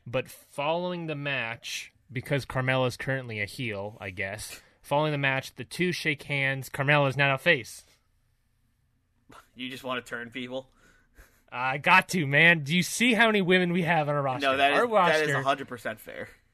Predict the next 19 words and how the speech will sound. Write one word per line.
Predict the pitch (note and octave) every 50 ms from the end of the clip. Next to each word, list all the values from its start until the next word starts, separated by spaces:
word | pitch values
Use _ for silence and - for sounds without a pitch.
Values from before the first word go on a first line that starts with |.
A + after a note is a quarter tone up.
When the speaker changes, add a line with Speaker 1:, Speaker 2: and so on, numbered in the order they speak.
| _ _ _ _ _ - - _
Speaker 1:
four | - F#3+ G3+ A#3 B3 B3+
faces. | A#3+ - - G#3 F3+ F3 F3+ - - - A2 F#2+ F#2+ G2+ - - - - _ _ _ _ _ _ _ _ _ _ _ _ _ _ _ _ _ _ _ _ _ _ _ _ _ _ _ C#3 C3
Speaker 2:
Who, | C3+ D3+ C#3+ -
and | - C3+ C3+ C3 C3 C3 C#3
ne-, | D3 D3+ D#3 -
none | D3 D3+ D3+ D#3 D#3+ E3
of | E3 D#3 C#3+
them | C#3 C#3+ C#3 C3+
are | B2+
very | B2+ C3 C3 B2 A#2+ C3 A#2+
big | A2 - A#2+ G#2 G#2 A#2
names. | G#2 G2 - - - - _ _ _ _ _ _ _ _ _ _ _ _ _ _ -
Speaker 1:
And | C#3+ D3 D3+ D3 C#3 C3+
nine | C3+ C#3+ D#3 F3 F3+ F3+ F3+ F3
heels. | E3+ D3 A#2 D#3 D#3+ C#3 A#2 G2 G2 G#2+ B2 C3+ - - - _ _ _ _ _ _ _
Speaker 2:
Yeah, | - C#3 D3 D3+ C#3+ C3 B2 A2+ G2+ F2 E2+ D#2 -
yeah, | - A2 G#2 G2
good | G2+ - A2+ G#2+
call. | - G2+ G2 G#2 G#2